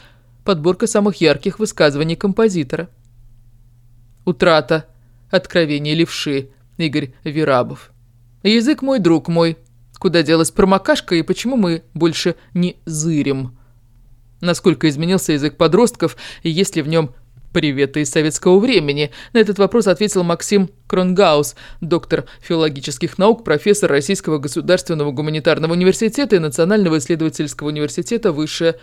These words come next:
школа экономики. Сложные связи. Степан Задорожный. В статье собраны примеры,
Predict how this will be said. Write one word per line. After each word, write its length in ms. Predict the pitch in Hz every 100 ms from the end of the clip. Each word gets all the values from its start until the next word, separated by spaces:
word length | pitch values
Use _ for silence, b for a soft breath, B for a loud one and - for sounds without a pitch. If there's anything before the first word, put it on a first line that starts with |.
| B
школа 460 | - - 151 147
экономики. 720 | 143 165 151 139 139 135 147 - _ _ _ _ _ _ _
Сложные 420 | - 285 262 277
связи. 600 | - 170 160 143 160 165 -
Степан 440 | - 185 - 196
Задорожный. 800 | 175 180 196 160 139 127 143 131 b b b b b _ -
В 60 |
статье 320 | - 180 180 214
собраны 460 | 190 165 160 156
примеры, 460 | 190 196 214 190